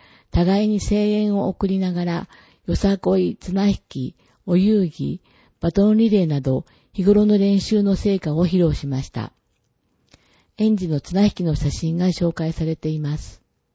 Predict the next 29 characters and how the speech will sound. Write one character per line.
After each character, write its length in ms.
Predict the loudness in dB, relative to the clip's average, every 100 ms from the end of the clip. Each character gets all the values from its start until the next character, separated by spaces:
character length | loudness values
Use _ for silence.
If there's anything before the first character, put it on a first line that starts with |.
| _ _ _ _ _ _ _ _ _ _ _ _ _ _ _
平 240 | -2 2 2
成 460 | 0 0 0 -4 -6
改 280 | -2 0
新 280 | -2 -2 -4
亭 340 | -2 -2 -2 -4
栗 260 | -4 -2
山 240 | 0 2 2
寄 140 | 0
せ。 320 | -2 -6 -8 _ _ _ _ _ _ _ _ _ _ _ _ _ _
桂 440 | -2 0 0 0
志 160 | -2 -4
功、 340 | -2 -2 -2 -6 _ _
桂 380 | -4 -2 2 4
米 280 | 4 4 2
團 300 | 2 0 -2
次。 260 | -4 -10 -12 _ _ _ _ _ _ _ _ _ _
北 140 | -8 -8 -4
海 220 | 0 2
道 220 | 2 0
在 260 | 2 2 0
住 240 | 0 -2
の 160 | 0 0
落 260 | 0 0 0
語 140 | -2
家、 280 | -2 -6 -8 _ _ _ _ _
桂 440 | -6 0 2 2 -2
志 120 | -2
功 220 | 2 2
と 280 | 0 -4 -4